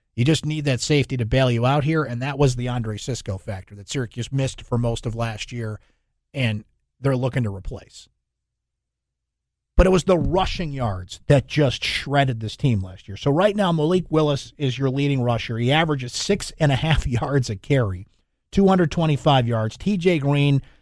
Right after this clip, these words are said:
has twenty-three carries for a hundred and thirty-two yards. We mentioned Josh Mack is back on the field,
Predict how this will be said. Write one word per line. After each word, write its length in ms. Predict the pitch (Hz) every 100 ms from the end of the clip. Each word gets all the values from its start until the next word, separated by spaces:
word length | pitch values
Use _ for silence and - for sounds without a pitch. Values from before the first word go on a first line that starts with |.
| _ _ -
has 160 | 131 -
twenty-three 460 | 175 160 - 156
carries 360 | - 160 139 135
for 160 | 147
a 60 | 127
hundred 260 | 143 135 127
and 100 | 117
thirty-two 400 | 135 123 - 135
yards. 360 | 123 117 110
We 80 | 117
mentioned 340 | 147 175 151
Josh 320 | 127 143 135 -
Mack 320 | 135 135 131
is 100 | 123
back 300 | 131 127 -
on 120 | 135
the 80 | 117
field, 400 | - 123 110